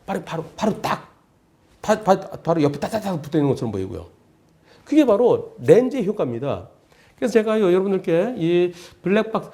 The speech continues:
블랙박스에 보이는 게 사람 눈은 다릅니다. 엄청 다른데요.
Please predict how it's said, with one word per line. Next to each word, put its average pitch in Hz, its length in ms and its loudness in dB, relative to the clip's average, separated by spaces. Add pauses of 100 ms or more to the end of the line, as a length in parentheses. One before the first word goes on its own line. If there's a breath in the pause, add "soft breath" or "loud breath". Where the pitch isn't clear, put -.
(140 loud breath)
블랙박스에 233 520 2
보이는 202 360 4
게 196 100 0
사람 185 260 -4
눈은 214 140 0
다릅니다. 156 520 -2 (100)
엄청 214 360 0
다른데요. 190 540 -2